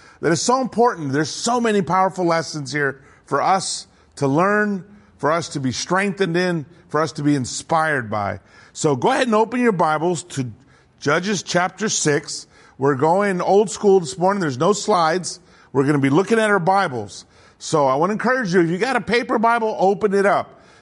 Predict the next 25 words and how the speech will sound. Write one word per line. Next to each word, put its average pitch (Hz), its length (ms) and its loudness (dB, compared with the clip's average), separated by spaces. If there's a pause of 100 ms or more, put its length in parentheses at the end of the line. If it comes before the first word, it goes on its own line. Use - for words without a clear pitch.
(100)
If 127 140 -10
not, 156 440 0
go 135 100 0
ahead 170 160 2
and 156 80 -4
open, 160 320 -2
turn 160 160 -4
on 165 140 0
your 170 100 -2
phone 156 400 0
or 135 160 -2
your 131 200 -2
iPad 143 420 -2
or 139 40 -2
whatever 135 300 0
you 135 100 0
got 127 200 -2
going. 117 320 0 (480)
Um, 117 480 0
but 123 240 -2
we're 160 140 2
gonna 220 180 2
read 214 260 0
through 220 200 4
together, 175 640 0